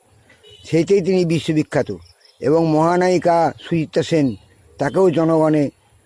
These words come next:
ওই খেতাবটা বা পদবিটা দিয়েছে, তার ফলে তিনিও জগৎ বিখ্যাত। তাই মহানায়ক, মহানায়িকা বলে আমরা ওদের দুজনকেই খুব ভালোভাবে চিনি। এইরকমই কেস ঘটেছে। তাই একটু বুদ্ধি খাটাও বন্ধুরা,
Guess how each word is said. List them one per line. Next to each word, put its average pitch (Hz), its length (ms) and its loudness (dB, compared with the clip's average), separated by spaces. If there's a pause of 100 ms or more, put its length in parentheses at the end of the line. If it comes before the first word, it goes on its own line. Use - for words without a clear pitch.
(380)
ওই 135 160 0
খেতাবটা 143 540 -2
বা 135 200 0
পদবিটা 131 440 -2
দিয়েছে, 117 460 -4 (400)
তার 147 200 -2
ফলে 165 340 0 (680)
তিনিও 202 360 0
জগৎ 160 220 4
বিখ্যাত। 131 380 -4 (960)
তাই 165 220 0
মহানায়ক, 160 560 2
মহানায়িকা 160 580 0
বলে 160 240 2
আমরা 151 200 2
ওদের 147 260 2
দুজনকেই 143 460 0 (180)
খুব 151 180 -2
ভালোভাবে 139 400 2
চিনি। 104 360 -4 (520)
এইরকমই 160 480 2
কেস 190 240 2
ঘটেছে। 117 420 0 (420)
তাই 165 220 2
একটু 165 240 0
বুদ্ধি 151 320 -2
খাটাও 175 280 2
বন্ধুরা, 185 460 2